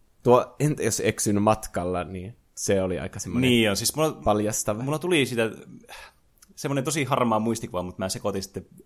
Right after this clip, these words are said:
Speaker 2: väärään artistiin ja biisiin.
Speaker 1: Niin. Tämä ilmestyi Super Hyperhitit volume kolmetoistalla.
Speaker 2: Mm.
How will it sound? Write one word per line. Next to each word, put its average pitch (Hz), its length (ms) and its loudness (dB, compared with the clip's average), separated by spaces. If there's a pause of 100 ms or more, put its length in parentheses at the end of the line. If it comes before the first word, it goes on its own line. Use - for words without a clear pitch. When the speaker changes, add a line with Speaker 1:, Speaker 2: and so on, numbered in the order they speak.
(220)
Speaker 2:
väärään 110 380 2
artistiin 107 460 -2
ja 90 60 -2
biisiin. 92 480 -6 (600)
Speaker 1:
Niin. 98 220 -2 (280)
Tämä 107 160 2
ilmestyi 98 480 0
Super 139 520 2
Hyperhitit 139 800 -2
volume 135 340 0
kolmetoistalla. 117 960 4 (220)
Speaker 2:
Mm. 120 260 -4